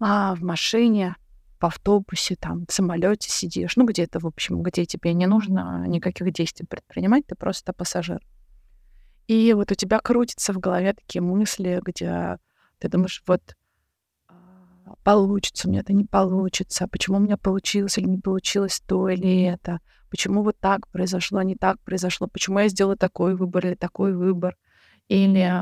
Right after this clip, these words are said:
а, как мне поступить в будущем», когда вот эти вот мысли, они тебя вот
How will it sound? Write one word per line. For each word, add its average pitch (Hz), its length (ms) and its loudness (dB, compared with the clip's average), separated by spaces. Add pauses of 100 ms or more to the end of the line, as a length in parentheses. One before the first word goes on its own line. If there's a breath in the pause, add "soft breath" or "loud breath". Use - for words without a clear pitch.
(140)
а, 185 320 0
как - 240 0
мне 202 160 -2
поступить - 640 -4
в - 40 -20
будущем», 185 580 -2
когда 185 320 2
вот 196 140 -2
эти 185 160 -4
вот 180 160 -4
мысли, 214 360 0
они 185 200 0
тебя 180 380 2
вот 170 200 0